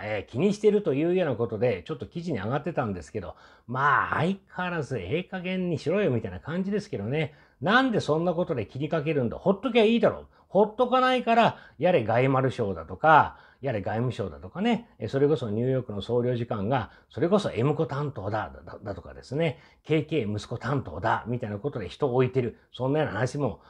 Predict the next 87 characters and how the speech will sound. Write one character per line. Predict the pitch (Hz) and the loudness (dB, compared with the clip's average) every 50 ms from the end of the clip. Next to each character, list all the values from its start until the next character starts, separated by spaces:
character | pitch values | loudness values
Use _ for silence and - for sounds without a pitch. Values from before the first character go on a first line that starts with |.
| - - | -12 -6
え、 | 110 101 113 | -4 -2 0
だ | 113 117 | 2 6
だ | 123 143 | 8 8
漏 | 156 156 170 | 8 8 6
れ | 175 151 | 6 4
て | - 117 104 95 | 4 0 -4 -4
く | - 151 | 0 0
る | 156 143 | 2 2
ん | 113 98 | 2 2
だ | 101 117 | 2 2
よ、 | 147 139 - | 2 2 0
み | 117 110 | -4 -6
た | - 82 | -6 -8
い | - | -10
な | - | -10
話 | - 117 131 123 - 175 | -6 -6 -4 -4 -2 -2
で | 143 | -2
す | 101 - | -4 -4
け | - 98 | -10 -14
ど | - - | -10 -4
ね。 | 131 156 175 180 156 - - - - - - _ _ | -2 0 2 2 0 -2 -6 -16 -20 -20 -20 _ _
ほ | - - 208 | 0 2 2
っ | 240 240 240 - | 2 2 0 -4
と | 294 277 269 | -4 -2 0
き | 285 | 2
ゃ | 247 247 | 2 4
え | 277 294 302 | 4 4 4
え | 302 | 4
だ | 294 277 | 6 6
ろ、 | 240 196 | 6 6
み | 165 156 131 | 6 6 4
た | 113 107 | 2 0
い | |
な | 104 | -2
話 | 101 110 117 117 131 | -2 -2 -2 -2 -2
な | 131 120 | -2 -2
ん | 107 | -2
だ | 98 98 | -2 -4
け | 92 98 | -4 -4
ど、 | 87 82 | -6 -6
相 | 78 95 151 185 | -6 -6 -6 -4
変 | - 214 | -4 -2
わ | 196 | 0
ら | 180 156 | 0 0
ず | 143 | 0
ポ | - - 160 165 | 0 2 2 2
ン | 160 | 2
コ | 143 156 | 2 0
ツ | 135 139 | 0 0
ぶ | 139 143 139 | 0 2 2
り | 135 131 | 4 2
の | 131 131 - - - - | 2 0 -2 -8 -4 -2
を | 135 | -2
発 | 113 110 131 - - | 0 0 0 -2 -2
揮 | - 139 | -6 -8
し | - - | -6 -4
て | - 139 | -2 -2
る | 120 107 | -2 -2
か | - - 214 262 | 0 2 4 6
も | 262 196 127 | 6 6 6
し | - 110 | 4 0
れ | 104 104 | -4 -4
な | 113 101 | -4 -4
い | 92 82 - | -6 -10 -8
刑 | - 120 | -6 -4
務 | 127 120 110 | -4 -4 -4
庁 | - 101 90 | -4 -6 -8
っ | |
て | - - | -10 -12
こ | 82 85 | -16 -16
と | - - | -16 -18
で | - - | -18 -20
す | - - | -18 -16
け | - 95 | -10 -4
ど | 123 | 0
ね。 | 185 226 208 202 - - - - _ _ _ | 2 2 2 0 -2 -8 -20 -20 _ _ _
ま | 135 131 113 | 4 4 4
あ、 | 101 | 4
こ | 104 | 2
の | 107 107 | 0 0
デ | 101 123 131 | 2 4 4
イ | 135 | 4
リ | 127 131 | 2 0
ー | 107 | -2
新 | - 127 123 107 95 | -4 -4 -4 -4 -4
潮 | - 101 104 | -4 -4 -2
の、 | 123 156 151 113 101 | 0 0 0 0 -2